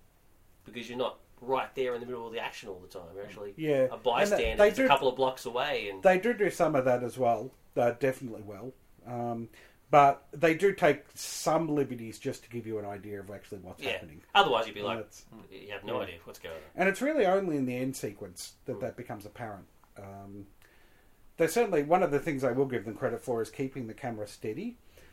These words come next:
Speaker 2: for the most part.
Speaker 1: Yeah.
Speaker 2: Um, a lot of the found footage movies, the camera is so shaky that I actually get motion sickness watching the films.
Speaker 1: Yeah.
Speaker 2: So it's, it's nice that they kept this camera pretty steady and,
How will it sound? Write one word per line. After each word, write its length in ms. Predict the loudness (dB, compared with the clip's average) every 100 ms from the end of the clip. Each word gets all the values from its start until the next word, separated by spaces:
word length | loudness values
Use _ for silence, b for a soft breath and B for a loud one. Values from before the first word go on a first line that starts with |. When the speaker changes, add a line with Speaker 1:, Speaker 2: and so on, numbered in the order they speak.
| b
Speaker 2:
for 200 | -2 0
the 80 |
most 280 | 2 0 -2
part. 280 | -2 -2 -4 -10 B
Speaker 1:
Yeah. 200 | 0 0
Speaker 2:
Um, 500 | 2 2 4 4 2
a 100 | 2
lot 180 | 4 4
of 60 | 4
the 80 |
found 300 | 4 4 2
footage 340 | 2 -2 -2 0
movies, 400 | 0 0 -4 -6
the 80 | -4
camera 380 | -2 0 0
is 100 | -2
so 180 | 0 0
shaky 440 | 0 -2 -2 -2 -4
that 140 | -4
I 60 | -4
actually 240 | -4 -2 0
get 180 | -2
motion 320 | -2 -8 -6 -6
sickness 380 | -6 -4 -4
watching 300 | -2 -2 -2
the 80 | -6
films. 480 | 0 0 -2 -6 -8
Speaker 1:
Yeah. 120 | -8 B B B
Speaker 2:
So 200 | 4 4
it's, 100 | 4
it's 220 | 0 0
nice 300 | 0 0 -2
that 180 | -6 -2
they 540 | 0 2 2 0 -4 -12 -20 -20
kept 320 | -6 -4 -4 -6
this 140 | -10
camera 320 | -6 -4 -4
pretty 220 | -6 -8
steady 400 | -6 -6 -6 -6 -4
and, 360 | -2 0 -4